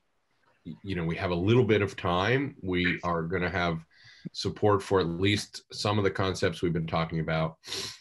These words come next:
Uh, and I know that, uh, Bobby, um, who will be back with us Friday, and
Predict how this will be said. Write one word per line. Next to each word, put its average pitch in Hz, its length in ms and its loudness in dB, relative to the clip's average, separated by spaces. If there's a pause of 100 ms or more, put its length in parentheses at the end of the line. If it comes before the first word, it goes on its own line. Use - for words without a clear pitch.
(320)
Uh, 85 480 0
and 85 280 -2
I 90 160 -6
know 98 280 4
that, 92 280 0 (120)
uh, 85 280 0
Bobby, 90 640 2 (1300)
um, 80 500 -2
who 95 180 -6
will 92 200 2
be 82 100 0
back 92 300 0
with 92 120 0
us 87 140 -2
Friday, 85 640 0 (800)
and 82 540 -2